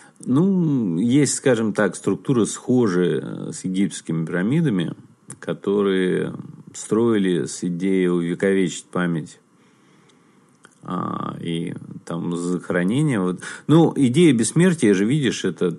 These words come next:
помимо памяти, и бессмертие еще заключается, что существует как бы загробный мир. То есть, а, там у, это у, у всех тоже культур есть,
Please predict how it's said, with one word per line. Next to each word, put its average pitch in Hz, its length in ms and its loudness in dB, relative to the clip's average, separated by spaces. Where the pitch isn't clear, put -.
помимо 101 760 0
памяти, 160 540 2
и 95 220 -4
бессмертие 123 540 -2
еще 110 180 -4
заключается, 98 640 -2
что 90 600 0
существует 104 460 -4
как 101 200 2
бы 92 100 2
загробный 104 420 4
мир. 110 300 4
То - 80 -6
есть, - 300 -10
а, 69 360 -8
там 82 280 -4
у, 85 300 -6
это 90 220 -2
у, 85 280 -2
у 95 80 -4
всех - 300 -2
тоже 87 260 0
культур 95 400 -4
есть, 156 400 -2